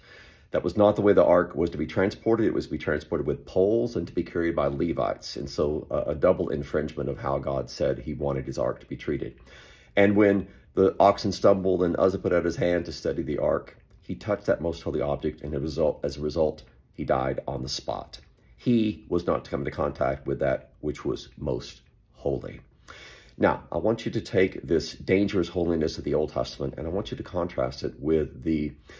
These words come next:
the welcoming and beneficial holiness that we see so often in the New Testament.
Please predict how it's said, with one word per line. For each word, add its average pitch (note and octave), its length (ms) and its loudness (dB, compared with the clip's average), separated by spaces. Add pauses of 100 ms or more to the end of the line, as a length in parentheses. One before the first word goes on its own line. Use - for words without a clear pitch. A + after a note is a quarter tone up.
(200)
the E2 80 0
welcoming E2 520 6
and C#2+ 120 -2
beneficial D#2 420 -2
holiness C#2+ 480 -2
that - 100 -12
we C#2+ 120 -4
see C#2 320 -4
so D#2 240 -2
often D2+ 320 0
in C2+ 120 -6
the C2+ 60 -4
New C#2 160 -2
Testament. - 540 -14